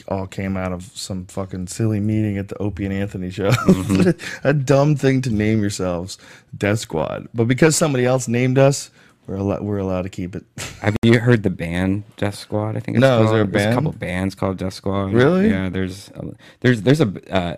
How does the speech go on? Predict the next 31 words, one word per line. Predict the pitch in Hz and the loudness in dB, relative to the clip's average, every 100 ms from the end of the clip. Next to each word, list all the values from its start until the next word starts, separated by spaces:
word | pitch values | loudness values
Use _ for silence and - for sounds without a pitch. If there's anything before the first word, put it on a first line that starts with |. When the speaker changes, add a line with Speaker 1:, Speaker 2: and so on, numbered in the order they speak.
| - | -6
Speaker 2:
a | 87 | -6
song | 92 - 98 104 101 98 95 - _ _ - | -6 -2 2 2 4 2 -2 -8 _ _ -6
called | 101 85 | -4 -2
Red | 80 98 98 | -4 -4 -4
Band, | 85 71 55 92 | -6 -8 -10 -10
which | - 92 95 | -6 -6 -6
is | 87 - | -8 -6
actually | 98 98 95 | -6 -4 -4
pretty | - 98 90 | -2 -2 0
good | 92 92 | -2 -2
to | |
listen | 87 92 - | -4 0 4
to | |
if | 135 127 | 6 4
you're | 101 | 2
on | |
Speaker 1:
B | 95 | 2
A | |
N | 143 | 2
or | |
Speaker 2:
ecstasy. | 120 120 | 2 4
Speaker 1:
B | 113 113 113 | 4 4 4
A | |
N | 107 98 | 2 2
D? | |
Speaker 2:
R | 98 | 4
A | 104 | 6
D | 98 104 | 4 2
B | 98 101 | 2 2
A | 98 98 | 4 2
N. | 98 85 | 2 -2